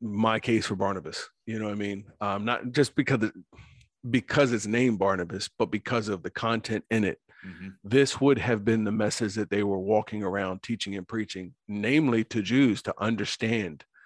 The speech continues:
Speaker 1: the covenant that was, uh, prophesied in, um,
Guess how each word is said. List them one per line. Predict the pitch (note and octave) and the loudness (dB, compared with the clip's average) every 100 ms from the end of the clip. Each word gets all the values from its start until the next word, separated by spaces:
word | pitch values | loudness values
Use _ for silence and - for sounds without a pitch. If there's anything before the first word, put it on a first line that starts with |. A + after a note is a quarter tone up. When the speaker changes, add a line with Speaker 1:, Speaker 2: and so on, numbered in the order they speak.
| - - - _ _ _ | -20 -20 -20 _ _ _
Speaker 1:
the | G#2 | -4
covenant | - - C3+ B2 G#2+ D2+ | -2 2 2 4 0 2
that | G2 | 0
was, | E2+ G#2+ - | 0 -2 -2
uh, | G#2 G2 F#2 F2+ - _ - | 0 0 0 -4 -12 _ 0
prophesied | B2 B2+ A#2 - G2+ F#2+ F2+ - | 2 4 2 4 2 2 0 -2
in, | G#2 G2 | -2 0
um, | F#2+ F#2 F2+ F2 | 0 0 -2 -6